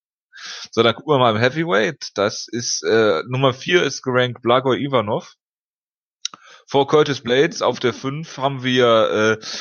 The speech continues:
äh, äh, gut, äh, Volkov wird jetzt Mirko Krokop überholen. Ja, dann haben wir Verdum, Mitch Schweon, King Mo auf der zehn, Jack Kongo, vor Overeem, ja. <laughs> Amir Ali Akbari auf der dreizehn,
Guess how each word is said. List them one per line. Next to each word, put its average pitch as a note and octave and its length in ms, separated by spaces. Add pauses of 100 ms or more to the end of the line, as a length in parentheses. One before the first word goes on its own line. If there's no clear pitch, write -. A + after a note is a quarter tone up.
(200)
äh, - 40 (180)
äh, G#2+ 40
gut, C3 220
äh, G2+ 340
Volkov C3+ 380
wird C3+ 160
jetzt B2+ 240
Mirko C3+ 260
Krokop C3 480
überholen. G#2+ 720
Ja, A#2 260
dann G#2+ 200
haben A2+ 160
wir G2+ 220
Verdum, B2 540 (220)
Mitch D3+ 240
Schweon, C#3 400
King F#3+ 220
Mo D#3+ 220
auf D#3 100
der C3+ 120
zehn, C3+ 320
Jack B2 220
Kongo, A#2 560 (260)
vor - 420
Overeem, D3 680
ja. A#2 220 (160)
<laughs> - 600
Amir A#3 500
Ali D#3+ 280
Akbari C#3 560
auf C3 160
der A#2+ 120
dreizehn, A2+ 720